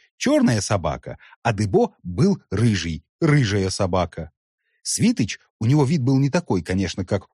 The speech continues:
у Дыбо, но все-таки тоже немножко отрешенный. И он казался не очень общительным. На самом деле был человек исключительно остроумный,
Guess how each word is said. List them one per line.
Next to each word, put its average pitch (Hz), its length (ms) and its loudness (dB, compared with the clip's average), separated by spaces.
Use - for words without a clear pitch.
у 151 80 -2
Дыбо, 120 460 2
но 110 100 -4
все-таки 139 480 -2
тоже 120 260 0
немножко 107 400 -2
отрешенный. 73 880 -6
И - 180 -4
он 240 200 2
казался 147 580 -2
не 104 120 0
очень 165 340 0
общительным. 69 840 -4
На 101 120 -2
самом 131 320 0
деле 135 340 -2
был 135 240 0
человек 117 440 0
исключительно 170 920 0
остроумный, 101 800 -2